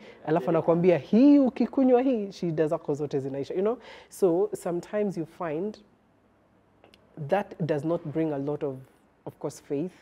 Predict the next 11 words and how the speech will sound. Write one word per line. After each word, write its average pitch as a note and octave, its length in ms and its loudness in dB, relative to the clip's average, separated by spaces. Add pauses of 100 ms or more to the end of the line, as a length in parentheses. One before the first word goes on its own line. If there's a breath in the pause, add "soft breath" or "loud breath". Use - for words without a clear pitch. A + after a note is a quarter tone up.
(380 soft breath)
in C3+ 100 -8
people D3 320 -6
because C3+ 340 -6
there C#3 120 -4
is C3 120 -10
no D3+ 200 -4
science, C#3 480 -10 (240)
uh, D3 380 -18
research C3+ 420 -10
about C3 300 -10
it. C#3+ 100 -6